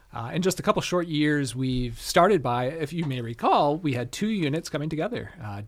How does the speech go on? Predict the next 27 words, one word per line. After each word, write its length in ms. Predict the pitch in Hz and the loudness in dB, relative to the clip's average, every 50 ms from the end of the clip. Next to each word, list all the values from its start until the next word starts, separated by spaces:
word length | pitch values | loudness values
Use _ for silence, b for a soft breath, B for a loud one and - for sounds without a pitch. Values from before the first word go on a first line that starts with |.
| - - | -10 -8
Science 380 | - - - 139 127 127 131 | -4 -2 -2 -2 -2 -2 -4
Gallery 340 | - - 131 131 120 117 117 | -2 -2 0 0 0 -2 -2
Detroit, 440 | 113 113 113 - - 156 151 185 294 | -4 -6 -6 -6 -4 -2 -2 -2 -4
which 180 | 277 226 - - | -6 -8 -6 -4
we 80 | 151 | -2
were 80 | 139 135 | -2 0
bringing 240 | 123 147 139 135 127 | 0 0 0 0 -2
to 60 | 127 | -4
campus, 480 | - - 135 131 139 - 233 220 - | -4 -6 -6 -4 -4 -4 -4 -6 -4
and 100 | - 143 | -4 -4
the 80 | 131 117 | -4 -4
M 140 | 117 120 117 | -4 -6 -6
S 160 | 113 110 - | -6 -8 -6
U 120 | 117 113 | -6 -6
Museum, 520 | 110 110 107 104 104 117 113 113 135 196 202 | -6 -6 -6 -8 -8 -8 -8 -6 -8 -6 -6
merging 560 | 175 143 139 139 147 156 143 139 147 151 143 | -4 -2 2 4 4 4 4 2 0 0 2
those 340 | 139 143 160 190 208 190 165 | 2 4 6 6 4 4 4
and 160 | 160 135 135 b b b b b b b | 2 0 0 b b b b b b b
re-envisioning 680 | 143 131 151 165 165 190 190 170 165 151 165 170 160 | -2 0 0 2 2 2 2 2 2 2 2 0 0
a 40 | 156 | 0
future 340 | 143 - 180 233 - 160 131 | -2 -2 -4 -4 -2 -2 -4
here 200 | 117 120 117 113 | -2 -4 -6 -6
on, 240 | 113 110 113 120 143 - | -6 -6 -6 -8 -8 -6
on 100 | 123 135 | -8 -6
campus. 460 | 135 - 208 254 - - 117 - - | -6 -4 -4 -4 -4 -4 -4 -4 -2
And, 240 | 139 131 131 127 127 | -4 -2 -2 -2 -2
uh, 180 | 131 131 131 | -2 -2 -2